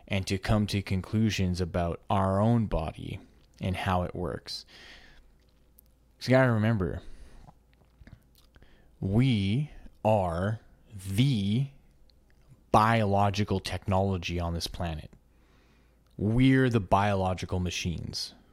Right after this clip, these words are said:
We are the biointelligence. So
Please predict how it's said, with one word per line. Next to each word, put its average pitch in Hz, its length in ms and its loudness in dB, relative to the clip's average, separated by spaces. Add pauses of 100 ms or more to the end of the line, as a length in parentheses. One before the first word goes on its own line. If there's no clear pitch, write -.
(320)
We 110 440 0
are 95 640 2 (300)
the 92 100 -4 (240)
biointelligence. 92 720 0 (1800)
So 92 400 0